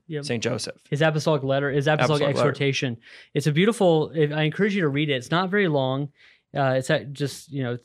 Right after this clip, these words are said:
Speaker 1: my copy's thirty-five pages, but, you know, they're small pages. And you can find this online, uh, Redemptoris Custos is just a Latin name for guardian of the Redeemer. And, uh, Jo-, uh,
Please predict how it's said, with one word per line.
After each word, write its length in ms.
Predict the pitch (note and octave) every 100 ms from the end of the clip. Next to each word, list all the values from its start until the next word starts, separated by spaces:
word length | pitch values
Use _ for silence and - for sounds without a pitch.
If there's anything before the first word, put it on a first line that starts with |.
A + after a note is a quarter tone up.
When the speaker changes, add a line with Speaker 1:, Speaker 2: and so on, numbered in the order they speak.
| _ _
Speaker 1:
my 320 | C#3+ C3 C3+ B2+ -
copy's 340 | C#3 C3 A#2+
thirty-five 420 | C3+ C3 B2+ B2+
pages, 440 | B2+ B2 B2+ B2 -
but, 200 | B2 A2+
you 200 | A#2+ B2+
know, 60 | A#2+
they're 100 | A#2+
small 320 | - B2 B2
pages. 520 | B2+ A2+ A2+ A#2+ - _ _ _ _
And 200 | C#3+ C#3+
you 80 | D3+
can 80 | D3+
find 180 | F3 F#3
this 100 | F3
online, 460 | D3 A#2+ B2 - -
uh, 60 | D#3+
Redemptoris 1120 | C#3+ C3 B2+ C3+ C#3+ C3 C#3+ D#3+ F3 F3 D#3+
Custos 260 | F3 E3
is 100 | D#3
just 160 | D3+ C#3
a 60 | C#3
Latin 240 | C3 C3
name 160 | C3 B2
for 160 | C3
guardian 680 | B2+ C3 B2+ C#3+ D3 D3 C#3+
of 220 | C3 C3
the 80 | B2
Redeemer. 640 | B2 A#2+ B2 B2 A2 A2 _ - - _ -
And, 580 | C#3 C3+ C3+ B2+ - - _
uh, 180 | C#3 B2+ B2 C3
Jo-, 220 | - D#3+
uh, 200 | E3 B2